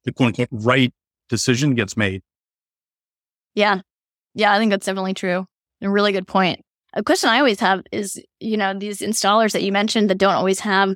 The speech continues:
Speaker 2: let's say, climate-friendly options for the consumer or the S M B. I wonder, I mean, curious if you know, if y-, either of you know, what percent of installers at this point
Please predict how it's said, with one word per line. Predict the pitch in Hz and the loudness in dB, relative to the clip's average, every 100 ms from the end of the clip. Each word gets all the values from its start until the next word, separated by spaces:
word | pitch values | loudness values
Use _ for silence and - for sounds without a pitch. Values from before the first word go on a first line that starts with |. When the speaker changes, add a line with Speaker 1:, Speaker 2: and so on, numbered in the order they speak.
| - | -6
Speaker 2:
let's | 180 | -10
say, | - 175 | -4 -2
climate-friendly | 175 185 - 180 185 185 180 - _ _ - | 0 0 0 0 2 2 0 -2 _ _ -4
options | 185 190 - 185 180 175 - - _ _ _ _ | -2 0 0 0 0 -2 -6 -8 _ _ _ _
for | - 185 180 180 - - | -8 -4 -2 -2 -4 -6
the | 190 | -8
consumer | - 180 196 202 185 | -6 -6 -2 0 2
or | 175 175 | 2 0
the | 165 | 0
S | 185 - | -2 -2
M | 185 | 0
B. | 190 190 180 _ _ _ _ | 2 2 0 _ _ _ _
I | - | 0
wonder, | 240 381 370 320 | 4 4 4 4
I | 233 | 4
mean, | 240 214 202 | 2 2 -2
curious | - 294 269 | 2 2 2
if | |
you | 220 | 2
know, | 202 214 220 | 4 4 4
if | 185 196 | 2 -2
y-, | 170 - | -4 0
either | 196 233 | 0 0
of | 190 | -2
you | |
know, | 190 190 | -4 -4
what | 190 - | -4 -6
percent | - 202 185 190 | -6 -2 2 2
of | 185 | 0
installers | - 190 - 185 190 190 | -4 -6 -2 2 2 0
at | |
this | - 190 | -4 -6
point | - 190 190 170 | -4 -4 -2 -4